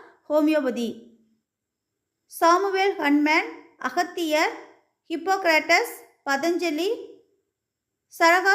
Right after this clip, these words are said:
சம்ஹிதா. சரியான விடை ஆப்ஷன் சி ஐந்து, நாலு, மூணு, இரண்டு, ஒன்று. நெக்ஸ்ட் ஃபார்ட்டி எயிட். மத்திய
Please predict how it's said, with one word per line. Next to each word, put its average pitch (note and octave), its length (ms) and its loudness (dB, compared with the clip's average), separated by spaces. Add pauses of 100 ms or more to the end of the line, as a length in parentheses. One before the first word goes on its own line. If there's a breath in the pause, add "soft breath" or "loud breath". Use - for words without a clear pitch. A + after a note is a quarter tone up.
(100)
சம்ஹிதா. C#4 560 -2 (920)
சரியான E4 500 0
விடை D#4+ 260 0 (920)
ஆப்ஷன் D#4 520 -2
சி - 440 -4 (580)
ஐந்து, F4+ 440 2 (180)
நாலு, D#4 440 2 (300)
மூணு, F4 320 2 (180)
இரண்டு, D#4 380 -2 (120)
ஒன்று. A#3+ 460 -4 (2000)
நெக்ஸ்ட் D4+ 280 -2 (100)
ஃபார்ட்டி D#4 300 0 (100)
எயிட். E4+ 360 2 (840)
மத்திய D#4+ 400 2